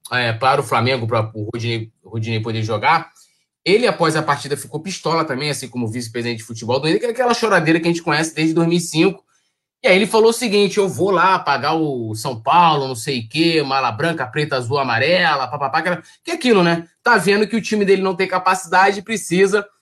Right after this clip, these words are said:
além de reclamar, como bem falou o Juliano, de, né, condicionar, pressionar as arbitragens, eles também querem, quer, ele também quer,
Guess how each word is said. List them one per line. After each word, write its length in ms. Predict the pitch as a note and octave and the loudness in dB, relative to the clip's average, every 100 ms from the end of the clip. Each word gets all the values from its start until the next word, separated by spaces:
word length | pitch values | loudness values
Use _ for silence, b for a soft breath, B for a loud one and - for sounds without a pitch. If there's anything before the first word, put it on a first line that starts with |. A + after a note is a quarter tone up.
| - | -4
além 260 | C3+ D3+ | 0 0
de 120 | D#3 | 0
reclamar, 520 | D#3+ D#3 D#3 C#3 C#3+ C#3+ | 0 0 0 0 0 -2
como 320 | C#3+ C3+ A2+ | -2 -2 -4
bem 240 | G#2+ C#3+ | -4 -4
falou 380 | C3 C3 C3 C3 | -2 0 0 -2
o 120 | B2+ A#2+ | -4 -6
Juliano, 400 | B2+ B2+ A#2 A2 _ _ | -4 -4 -4 -10 _ _
de, 400 | G#2+ B2 B2+ B2 | -10 -4 -2 0
né, 160 | A#2 B2+ | 0 0
condicionar, 640 | A2 B2 A2+ A#2+ A#2 B2+ | -2 -4 -2 0 0 0
pressionar 520 | A#2 A#2+ A#2+ B2 B2 A#2 | -2 -6 -2 0 0 -2
as 140 | A#2+ | 0
arbitragens, 880 | B2+ B2+ B2 B2+ C3+ E3+ F3 F3+ b b b | -2 -2 -4 0 2 4 2 0 b b b
eles 220 | C3 D3+ D#3 | -6 -2 0
também 340 | D3 C#3 D#3 | 0 0 0
querem, 420 | C#3+ C3+ D3 D3+ | 2 2 2 0
quer, 380 | A2+ C3 C3+ B2 | 0 0 0 0
ele 160 | B2 A#2 | -4 -2
também 280 | C3+ C#3+ D3 | -4 -4 -2
quer, 340 | C3 D3 D3 | 0 0 -4